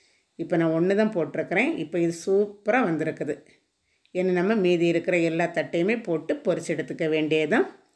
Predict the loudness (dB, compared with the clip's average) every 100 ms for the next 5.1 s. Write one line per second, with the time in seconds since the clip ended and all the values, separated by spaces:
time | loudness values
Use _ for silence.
0 | _ _ _ _ -10 -6 -6 -4 -4 -2
1 | 0 2 0 -4 -2 0 2 2 2 2
2 | 0 2 0 0 -2 -2 -2 -2 -4 -4
3 | 0 0 -2 -6 _ _ _ -4 0 2
4 | 2 0 -2 -4 -2 -2 -4 -2 -2 0